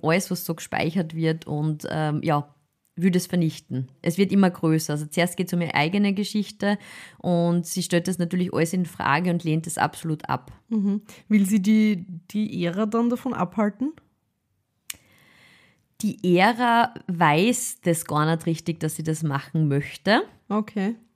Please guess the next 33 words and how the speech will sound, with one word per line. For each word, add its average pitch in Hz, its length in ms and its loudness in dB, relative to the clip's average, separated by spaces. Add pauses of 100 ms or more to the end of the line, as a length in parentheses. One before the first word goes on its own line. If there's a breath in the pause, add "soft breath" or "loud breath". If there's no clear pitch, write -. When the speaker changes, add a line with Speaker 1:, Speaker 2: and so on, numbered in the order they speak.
(160)
Speaker 1:
Und 202 280 4
es 208 120 -2
ist 233 160 0
auch 226 100 2
so, 214 520 2
ich 202 140 -2
weiß 190 240 6
nicht 214 100 0
mehr 208 100 0
ganz 185 340 2
genau, 190 320 2
wie 196 100 0
sie 190 200 -4
dann 180 260 2
auseinandergehen, 180 1120 0
weil 170 320 4
die 175 340 -2
Maya 170 420 4
ist - 240 -4
dann 175 80 -2
irgendwann 175 440 0
einmal 156 280 0
weg - 280 -2 (540 loud breath)
und 185 180 2
sie 220 180 2
erfährt 175 360 0
es 196 100 -6
dann 180 140 -4
üb-, 190 220 -4
irgendwie 190 280 2
über 175 140 0
die 165 120 -2
Merle, 160 880 2